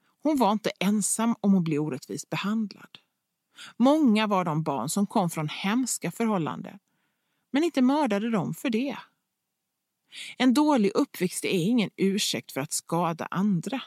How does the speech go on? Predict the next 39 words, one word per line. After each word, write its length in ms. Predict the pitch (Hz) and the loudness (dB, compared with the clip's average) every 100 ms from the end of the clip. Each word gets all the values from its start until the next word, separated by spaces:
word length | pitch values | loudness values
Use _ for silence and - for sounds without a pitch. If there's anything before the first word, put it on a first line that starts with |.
| - _ - - - | -14 _ -18 -12 -2
även 360 | 226 220 196 | 2 2 2
om 120 | 180 175 | 2 2
det 80 | |
går 180 | 190 185 | 2 0
att 160 | 156 - | 0 -2
förstå 600 | 214 - - 311 285 160 | -4 -2 -2 0 0 0
den 180 | 165 147 | -2 -4
ilska 640 | 190 214 226 - - 269 202 - | -2 -2 -2 -6 -6 -6 -6 -4
över 200 | 190 185 | -2 0
alla 220 | 185 190 | 0 0
orättvisor 920 | - 208 185 220 - 262 240 - 107 - - - | -2 -2 -2 -4 -4 -4 -4 -6 -8 -12 -20 -10
som 240 | - 311 | 0 2
Sofia 380 | 226 196 220 180 | 2 0 0 0
kände. 500 | - 185 214 190 269 - _ _ _ _ _ _ _ _ _ _ _ _ _ _ _ _ - - - | 0 0 0 0 -4 -10 _ _ _ _ _ _ _ _ _ _ _ _ _ _ _ _ -16 -16 -2
Detta 260 | 330 311 | 0 4
med 80 | 254 | 4
att 100 | 262 | 4
upptäcka 520 | 320 - - 175 - | 0 -2 -2 0 0
barn 220 | 185 165 160 | 0 0 0
som 140 | 160 | -2
far 180 | - 160 | -2 0
illa 320 | 175 160 127 | 0 -2 -4
är 60 | - - | -4 0
ännu 380 | 240 240 180 | 2 4 2
en 220 | 90 170 135 | 0 -4 -4
av 120 | 120 - | -6 0
alla 280 | 247 226 165 | 2 2 0
viktiga 400 | 185 - - 95 | -2 -4 -6 -4
uppgifter 440 | 175 131 151 - | -4 -6 -6 -4
som 160 | 180 180 | -2 0
skolan 600 | - - 190 175 117 156 | -2 -2 -4 -4 -6 -6
har 320 | 65 50 185 - | -8 -10 -14 -18
och 380 | - - 214 | -20 -8 -2
som 140 | 233 262 - | 0 -2 0
är 240 | 196 156 | 0 0
lätt 320 | 151 - - | -2 -8 -10
att 60 | - | -10
glömma 300 | 135 127 - | -10 -10 -12
av. 200 | - | -14